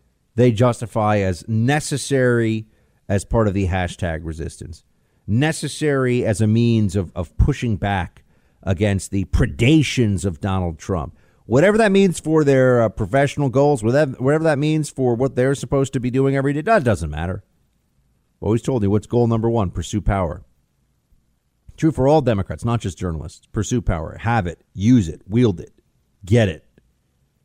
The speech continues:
Those are the goals. What they have to do to get there,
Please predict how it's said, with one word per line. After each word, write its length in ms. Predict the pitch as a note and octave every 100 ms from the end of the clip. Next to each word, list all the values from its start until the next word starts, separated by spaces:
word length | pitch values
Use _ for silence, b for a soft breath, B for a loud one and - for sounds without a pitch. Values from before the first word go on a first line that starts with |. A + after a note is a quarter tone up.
| _ _ _
Those 260 | B2 D3+ B2+
are 60 | G#2+
the 100 | E2+
goals. 580 | E2+ B1 G1+ - - _ _ _ _ _ -
What 180 | G2+
they 140 | - G2+
have 180 | G2+ -
to 80 |
do 120 | F#2 F#2+
to 80 |
get 240 | F2+ B2 -
there, 380 | F#3+ F#3+ F#3+